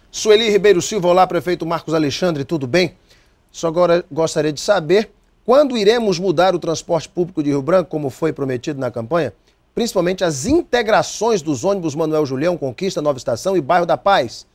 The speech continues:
Pra tudo se tem que ir ao centro primeiro.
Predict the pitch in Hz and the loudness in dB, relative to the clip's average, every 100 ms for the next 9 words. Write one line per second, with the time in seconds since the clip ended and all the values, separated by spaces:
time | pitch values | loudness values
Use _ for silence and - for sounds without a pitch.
0 | _ _ _ _ - 170 - 269 262 - | _ _ _ _ 2 2 4 -2 -2 -4
1 | 180 180 185 233 - 190 202 175 143 - | -6 -2 -2 -2 -8 -4 0 0 0 -6
2 | - 214 202 123 113 131 127 156 185 | -4 -4 -4 -8 -6 -4 -2 0 0